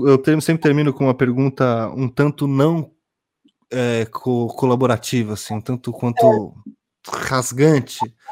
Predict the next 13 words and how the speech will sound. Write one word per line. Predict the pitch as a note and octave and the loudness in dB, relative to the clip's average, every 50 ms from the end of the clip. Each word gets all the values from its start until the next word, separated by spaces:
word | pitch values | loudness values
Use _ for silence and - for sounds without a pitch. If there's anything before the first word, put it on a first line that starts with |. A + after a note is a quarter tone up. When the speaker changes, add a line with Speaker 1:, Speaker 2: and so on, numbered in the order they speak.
| - _ | -14 _
Speaker 1:
pra | - A#2 | -2 2
Speaker 2:
Rasgante. | A#3+ B3+ B3+ A#3 | 4 6 6 6
Speaker 1:
pegar | G#3 G3 C#3 C#3 | 6 4 4 2
de | C3+ B2 | 0 -4
sopetão. | - - C#3 B2 - C3 B2 B2+ - - A2+ G#2+ G#2+ G#2+ | -6 -6 -6 -2 -2 -2 -4 -4 -4 -8 -8 -8 -8 -8
Vamos | A#2 B2+ C#3 C3+ A#2+ A2+ A2 | -8 -6 -4 -2 -2 -2 -4
lá. | G#2 A2+ - _ - - - - - - - - _ _ _ _ _ - | -6 -10 -14 _ -20 -20 -20 -20 -20 -20 -20 -20 _ _ _ _ _ 2
Ana, | F3 E3+ D3+ C3+ B2 A#2 | 4 4 6 6 4 2
você | A#2+ C3+ C3 - D#3 - | 2 0 -2 -2 -4 -4
tem | - C#3+ C3 | -4 -4 -2
medo | C3 C3 A#2+ B2 A2 | -2 -4 -4 -4 -6
da | G#2+ G#2+ | -6 -6
morte? | G#2+ A2+ A#2+ A2+ G#2 - _ - - _ | -8 -6 -8 -8 -10 -12 _ -20 -20 _